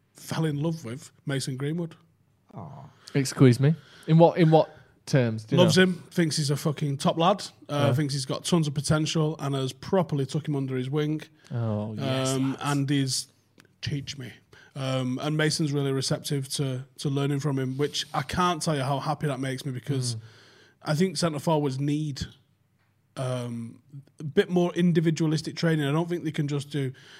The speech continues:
Speaker 1: you know, passing and shooting and things like that. I think they need people to, to, to grab them who know.
Speaker 3: Mm.
Speaker 1: And I would have thought Ollie would have done this, but I think it's probably just too
Speaker 3: And I'm
Speaker 1: busy
Speaker 3: sure he
Speaker 1: to
Speaker 3: has
Speaker 1: get
Speaker 3: as well.
Speaker 1: hands on, yeah.
Speaker 3: Yeah.
Speaker 1: But, like, people who can really break down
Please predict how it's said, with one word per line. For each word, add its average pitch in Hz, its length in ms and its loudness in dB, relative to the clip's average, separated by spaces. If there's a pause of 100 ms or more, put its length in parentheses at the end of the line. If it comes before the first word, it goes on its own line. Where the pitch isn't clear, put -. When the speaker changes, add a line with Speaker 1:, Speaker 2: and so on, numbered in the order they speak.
(160)
Speaker 1:
you 151 80 -4
know, 131 80 -2
passing 135 440 -6
and 156 160 -2
shooting 143 420 -2
and 135 100 -4
things 143 160 -4
like 131 80 -4
that. 131 80 -4
I 127 40 -8
think 190 160 0
they 170 80 0
need 165 140 2
people 160 320 0
to, 143 200 -2
to, 143 360 -4 (260)
to - 160 0
grab 165 380 4
them 151 140 0
who 165 180 2
know. 143 460 0
Speaker 3:
Mm. - 20 -16 (340)
Speaker 1:
And 165 120 0
I 175 40 6
would 214 160 4
have 202 100 2
thought 196 180 6
Ollie 202 160 6
would 220 140 6
have 214 80 -4
done 220 80 2
this, 214 120 2
but 165 120 -2
I 139 60 0
think 151 200 0
it's - 80 -10
probably 139 460 -2
just 131 260 -8
too - 140 -2
Speaker 3:
And 170 80 4
I'm 185 80 6
Speaker 1:
busy 247 140 2
Speaker 3:
sure 220 80 6
he - 60 6
Speaker 1:
to 135 60 4
Speaker 3:
has 135 200 8
Speaker 1:
get 131 60 4
Speaker 3:
as 120 120 0
well. 123 140 6
Speaker 1:
hands 98 100 2
on, 151 200 -2
yeah. 151 220 -2 (240)
Speaker 3:
Yeah. 107 240 -4
Speaker 1:
But, 165 120 2
like, 160 340 4 (380)
people 175 260 -2
who 170 120 0
can 160 240 -2
really 175 420 2
break 156 460 0
down 139 460 0